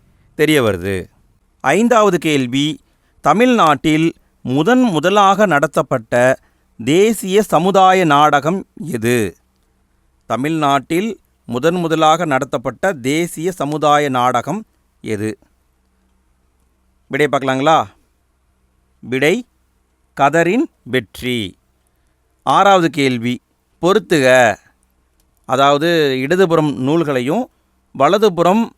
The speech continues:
அது எந்த டைப்பான நூல் அப்படிங்கிறதையும் கொடுத்துருக்காங்க. இதை கரெக்டா மேட்ச் பண்ணணும். கண்டுபிடிங்க. கண்டுபிடிச்சிட்டிங்களா? விடையை பார்க்கலாங்களா? விடை பி கரெக்ட்.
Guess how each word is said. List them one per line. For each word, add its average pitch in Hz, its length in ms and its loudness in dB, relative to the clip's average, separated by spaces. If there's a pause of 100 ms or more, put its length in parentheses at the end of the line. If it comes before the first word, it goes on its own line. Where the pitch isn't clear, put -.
(140)
அது 151 280 -2
எந்த 170 320 -2
டைப்பான 165 580 -2
நூல் 160 240 0
அப்படிங்கிறதையும் 123 640 -4
கொடுத்துருக்காங்க. 113 600 -6
இதை 120 220 -8
கரெக்டா 139 360 -4
மேட்ச் 131 400 -2
பண்ணணும். 127 380 -4 (640)
கண்டுபிடிங்க. 156 580 0 (1400)
கண்டுபிடிச்சிட்டிங்களா? 151 640 0 (960)
விடையை 147 280 -2
பார்க்கலாங்களா? 147 580 2 (960)
விடை 156 460 -2 (720)
பி 214 360 -4 (160)
கரெக்ட். 127 340 -2